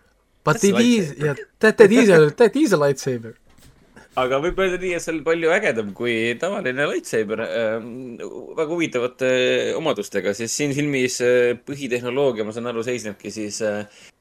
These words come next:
Speaker 2: energiaimpulssidel. Äh, kuidas, äh, nende abil siis saabki põhimõtteliselt ajas rännata ja nende abil, nende peale on siis kogu see,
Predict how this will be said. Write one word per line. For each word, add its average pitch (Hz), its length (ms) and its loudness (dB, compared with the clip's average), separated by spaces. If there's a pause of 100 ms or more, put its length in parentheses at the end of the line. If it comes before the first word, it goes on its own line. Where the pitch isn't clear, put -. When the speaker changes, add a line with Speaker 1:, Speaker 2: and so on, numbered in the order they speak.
(160)
Speaker 2:
energiaimpulssidel. 120 1300 -4 (340)
Äh, 98 640 -10
kuidas, 110 400 -4
äh, 101 200 -4
nende 131 240 0
abil 123 280 0
siis 104 160 -6
saabki 101 400 -4
põhimõtteliselt 92 320 -10
ajas 117 240 -2
rännata 139 400 -2
ja 98 240 2
nende 110 200 -4
abil, 95 400 -4
nende 127 280 -4
peale 104 360 0
on 92 60 -12
siis - 220 -14
kogu 101 320 -8
see, 101 160 0